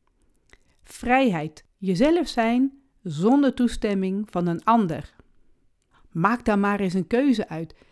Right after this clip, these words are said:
Ik denk dat je zelfs vanuit elke tekst, van elke regeltekst die ik net noemde, daar kun je weer ook een heel stuk over schrijven.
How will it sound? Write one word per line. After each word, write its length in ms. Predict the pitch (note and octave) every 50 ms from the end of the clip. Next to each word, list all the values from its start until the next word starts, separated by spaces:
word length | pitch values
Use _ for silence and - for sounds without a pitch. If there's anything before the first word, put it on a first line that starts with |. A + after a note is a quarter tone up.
| _ _ _ _ _ _ _
Ik 200 | _ - G#3+ G3+
denk 200 | C4 C4+ C#4+ C4
dat 140 | C4+ - -
je 80 | B3
zelfs 280 | A3 B3+ C4 B3+ A#3+ -
vanuit 1120 | - - - - A#3+ A3+ A3 A3 - - _ _ _ _ _ _ - A3 A3 G#3+ A3 - -
elke 880 | - B3+ C#4+ D4+ D4+ C#4+ B3+ - - A#3 G#3+ G3+ F#3+ F#3+ F3+ F3 E3+ - _ _ _ _
tekst, 460 | _ C4 A#3+ A#3+ C#4 - - - -
van 160 | - G#3+ G3+
elke 340 | - G#3+ A3 A3 A3 G#3+ F#3+
regeltekst 880 | F#3+ F#3+ G3+ A3+ B3 C#4+ D4 B3+ - A#3 G#3 - _ A#3+ A3+ A3+ - -
die 100 | - G#3+
ik 120 | G#3 - -
net 200 | G#3 G3+ F3+ -
noemde, 580 | F3+ F3+ A3 C#4 C#4+ C#4+ B3 F3 E3+ G3 A#3+ - - _ _ -
daar 140 | - G#3 G3
kun 220 | - - D#4+ D4+
je 120 | C#4+ B3+ G#3
weer 340 | F#3 G#3 G3+ F#3 - -
ook 160 | - F#3+ - -
een 100 | F#3+ F3
heel 280 | E3 F#3 G#3 A3+ A3+
stuk 400 | G#3+ - - A3 G3+ G3+ - -
over 280 | F3+ F#3 F3 - - D#3+
schrijven. 640 | - - - G3 G#3+ A#3+ A#3+ G3 E3 - - -